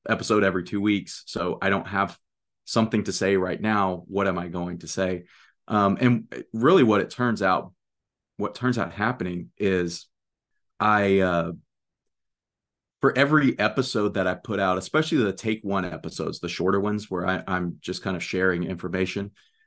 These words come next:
for every one of those I put out, there's probably another four or five that, that I think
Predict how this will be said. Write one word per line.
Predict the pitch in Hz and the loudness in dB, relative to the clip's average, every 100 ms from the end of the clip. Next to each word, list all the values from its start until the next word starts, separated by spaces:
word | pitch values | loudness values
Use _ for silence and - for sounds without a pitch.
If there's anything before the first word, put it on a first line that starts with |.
| _ _ | _ _
for | - 131 | 0 4
every | 156 196 | 6 6
one | 117 120 | 6 6
of | 117 | 6
those | 107 101 | 4 2
I | |
put | 95 - 98 | -2 -2 0
out, | 92 87 | 0 -2
there's | 92 | -8
probably | - 107 107 101 98 | 0 2 2 0 0
another | 95 92 | 0 -2
four | 87 - 95 | -4 -2 0
or | |
five | 90 87 87 82 | 0 -2 -2 -2
that, | 85 78 - _ - | -4 -4 -6 _ -4
that | 95 | -2
I | 90 87 - - | -2 -4 -12 -2
think | 101 107 110 | 0 0 -4